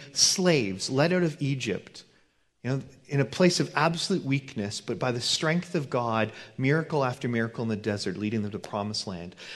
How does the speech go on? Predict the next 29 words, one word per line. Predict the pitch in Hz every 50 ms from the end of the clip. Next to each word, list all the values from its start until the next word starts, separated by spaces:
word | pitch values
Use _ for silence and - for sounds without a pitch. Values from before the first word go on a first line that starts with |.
| - - -
They | 143 135
go | 139 185 202
to | 208
the | 190 185
promised | 185 - - 165 151 151 151 143 147 -
land. | 131 120 107 104 107 117
The |
first | - - 170 156 - -
time | 180 170
they | 156 147
look | 143 156 151 151
at | 156 147 143 143
it, | 143 135
the | 131 120
giants | 113 - 147 135 143 143 139 131 - 143
are |
t-, | 120 - - - 123 131 135 120
so | - - 143 120
big, | 117 139 131 127 123 123
they're | 127 123
like, | 123 120 120
"We | 123 123
can't | 117 - 147 135 113 - 117
do | 123 123
this, | 117 120 120 -
we | 120 113
can't | - - 127 120 113 -
go | 127 117 113 113
in." | 113 113 110 110